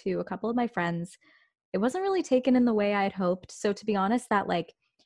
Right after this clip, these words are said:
shut me out even more. And it's not like I said my friends were homophobic people. I just, they didn't believe me. <laughs> So, because my friends didn't believe me, or a couple of them, I don't wanna say all of them, it was a couple of them,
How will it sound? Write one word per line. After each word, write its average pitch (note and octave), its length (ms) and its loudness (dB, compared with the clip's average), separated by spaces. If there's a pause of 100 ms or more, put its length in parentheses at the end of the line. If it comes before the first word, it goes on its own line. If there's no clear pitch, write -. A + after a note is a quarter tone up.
(300)
shut - 260 2
me G#3 100 2
out F#3+ 140 2
even F#3 240 0
more. E3+ 380 -4 (320)
And A3+ 120 4
it's A3+ 160 -2
not A3+ 180 6
like A3+ 140 0
I G#3+ 80 4
said F3+ 360 0 (120)
my E3+ 120 2
friends F3 320 -2
were F3 100 2
homophobic F3+ 600 -2
people. G#3+ 520 -2 (200)
I G3 140 4
just, - 440 -8 (100)
they G#3+ 80 8
didn't A3 240 6
believe E3+ 400 -2
me. F2+ 300 -8 (340)
<laughs> - 60 -10 (1500)
So, E3+ 520 4
because G3+ 240 0
my F#3+ 120 4
friends F#3 360 2
didn't F3 320 -2
believe A3+ 340 2
me, E3+ 300 -2
or F#3+ 80 2
a F#3+ 60 4
couple G#3 280 2
of E3 80 0
them, A2 320 -2
I - 100 0
don't F#3 100 4
wanna E3+ 140 -4
say D3+ 140 -4
all G#2+ 160 -2
of - 120 -10
them, C#3+ 240 -6 (140)
it - 40 -6
was F3+ 120 -6
a - 40 -8
couple F3+ 240 -4
of D#3+ 100 -6
them, F#3+ 240 -6